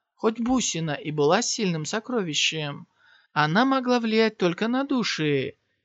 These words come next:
Гули имеет физическое тело, поэтому бусина против Гули бесполезна, даже если бы он мог её контролировать.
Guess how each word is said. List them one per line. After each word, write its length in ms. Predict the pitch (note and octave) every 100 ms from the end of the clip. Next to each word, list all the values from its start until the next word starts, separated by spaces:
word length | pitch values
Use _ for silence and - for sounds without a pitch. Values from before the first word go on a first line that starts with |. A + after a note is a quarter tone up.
| _ D#3+
Гули 460 | D#3 D3+ F#3+ B3+
имеет 360 | A3 F3+ D#3+ -
физическое 640 | G3 G#3 F#3+ G3+ - A#3
тело, 640 | A#3+ B3 G#3 D3+ C#3 C3+ - _ _ -
поэтому 540 | D#3 D#3+ D#3+ D#3+ D3+
бусина 420 | E3+ A#3 A#3+ G3+
против 400 | - E3 D3+ D3+
Гули 300 | E3 A3 F#3
бесполезна, 1040 | E3 - B3 B3+ A#3 E3 D#3+ D3+ C3+ - _ _ _ _ -
даже 360 | F3 C4+ C#4
если 360 | B3+ A#3 A3+ A#3
бы 340 | G#3+ A3 G#3+ - _
он 200 | E3 D#3+
мог 220 | E3 G3 F#3+
её 280 | F#3 D3
контролировать. 1000 | D3 D3+ G3+ A#3+ B3+ G3+ D3+ C#3 C#3 -